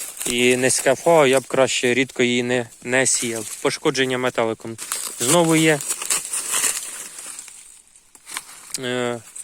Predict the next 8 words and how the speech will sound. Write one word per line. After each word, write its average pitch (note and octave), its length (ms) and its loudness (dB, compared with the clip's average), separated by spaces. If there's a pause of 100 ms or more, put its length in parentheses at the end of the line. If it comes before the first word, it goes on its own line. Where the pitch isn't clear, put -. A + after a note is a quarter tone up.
(200)
що - 160 0
я C#3+ 80 6
замітив, D#3 500 4
багато C3 600 4 (140)
верхівок C3+ 540 0
не C3+ 340 -2 (480)
доналиті. C3 640 2
Е, - 1040 -2